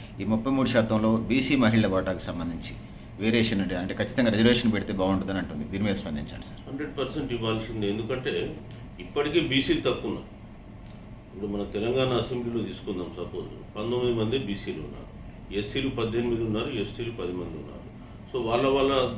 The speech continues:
Speaker 2: జనాభా దామాషా ప్రకారం వాళ్ళకు వచ్చింది. ఇప్పుడు ఎస్సీలు పద్దెనిమిది అనుకుంటే వన్ థర్డ్ అంటే వాళ్ళకి ఆరు వెళ్ళిపోతాయి. అదేవిధంగా ఎస్టీలు పది అంటే మూడు, మూడు పోతాయి. కాబట్టి ముగ్గురు మహిళలు వాళ్ళు వస్తారు. ఓ-, ఓసీలకు వచ్చేస్తే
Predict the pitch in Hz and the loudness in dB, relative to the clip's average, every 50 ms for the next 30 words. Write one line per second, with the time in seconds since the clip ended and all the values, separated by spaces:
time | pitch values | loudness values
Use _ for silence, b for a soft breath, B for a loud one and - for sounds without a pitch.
0 | 95 98 107 113 123 127 123 135 131 120 113 113 110 113 117 110 107 117 110 92 | 0 0 2 2 2 2 2 2 2 2 2 2 0 0 0 0 -2 -2 -2 -2
1 | 101 101 98 90 - 127 - - 117 101 98 87 71 - 80 - - 78 76 - | -2 -4 -4 -4 -4 -6 -4 -4 -2 -2 -2 -2 -2 -4 -6 -8 -10 -10 -10 -10
2 | - - 123 113 110 107 - - 131 131 135 127 113 104 98 110 113 113 110 107 | -8 -6 -2 -2 0 -2 -2 -4 -4 -4 -4 -4 -4 -4 -2 -2 -2 0 0 0
3 | 104 98 90 101 101 92 87 - 113 110 110 110 127 120 110 110 113 110 - 147 | 0 -2 -2 -6 -4 -4 -4 -4 -2 -2 -2 -2 0 0 0 0 0 -2 -2 -4
4 | 151 143 123 98 - 95 98 98 107 101 90 85 73 - - - - - 69 - | -4 -2 -2 -2 -4 -4 -2 0 0 0 0 -2 -6 -8 -10 -12 -12 -12 -14 -14
5 | - B B B B B - - 123 139 147 151 143 131 131 120 - - 147 131 | -14 B B B B B -10 -4 -2 0 0 2 4 4 4 4 2 0 -2 -2
6 | 127 120 - 117 113 110 110 - 151 139 127 117 117 117 117 113 - - - - | -2 -2 -2 0 0 0 0 -2 -2 -2 0 0 2 2 0 0 -2 -6 -10 -10
7 | - 110 104 107 104 92 85 80 69 - - - - - - - - - - 135 | -8 -6 -4 -2 -2 -2 -2 -4 -6 -8 -12 -14 -14 -14 -16 -16 -16 -12 -8 -6
8 | 147 170 160 139 135 131 127 127 120 113 117 120 127 131 135 127 123 107 95 90 | -6 -4 -2 0 -2 0 2 2 2 4 4 4 4 4 4 4 2 2 2 0
9 | - - - 80 - - - - - - - - - - - - - - - - | -2 -4 -6 -8 -8 -8 -12 -14 -16 -16 -16 -16 -16 -16 -16 -16 -14 -14 -16 -16
10 | - - - - - - - - - - 131 131 131 - 101 104 104 104 117 139 | -16 -16 -16 -16 -16 -16 -16 -14 -12 -12 -10 -10 -8 -6 -2 0 0 2 4 4
11 | 147 - 185 165 165 160 160 147 - - 127 - - - 87 - - | 4 6 6 6 6 6 4 0 2 0 0 0 0 -2 -2 -2 -2